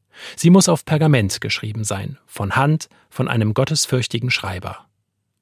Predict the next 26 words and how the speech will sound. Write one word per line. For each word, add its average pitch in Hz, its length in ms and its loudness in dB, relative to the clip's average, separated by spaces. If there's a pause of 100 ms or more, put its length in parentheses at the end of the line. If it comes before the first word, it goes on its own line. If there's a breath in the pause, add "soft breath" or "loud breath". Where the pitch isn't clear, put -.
(160)
Und 123 180 2
sie - 100 -4
muss 110 220 -4
regelmäßig 110 680 0
geprüft - 480 -2
werden, 104 320 -8 (320 loud breath)
denn 165 100 4
selbst 160 380 2
heilige 151 340 2
Buchstaben 107 580 -4 (280)
können 101 340 -2
verblassen. - 560 -4 (1400 loud breath)
Auf - 120 -2
der 165 120 6
Mezuzah 170 540 4
sind 147 300 0
drei 120 180 2
hebräische 123 520 -2
Buchstaben 98 520 -6
geschrieben. 104 540 -4
Sie 123 160 0
bilden 170 320 4
einen 156 340 4
der 123 140 0
Namen 123 380 0
Gottes 160 380 -2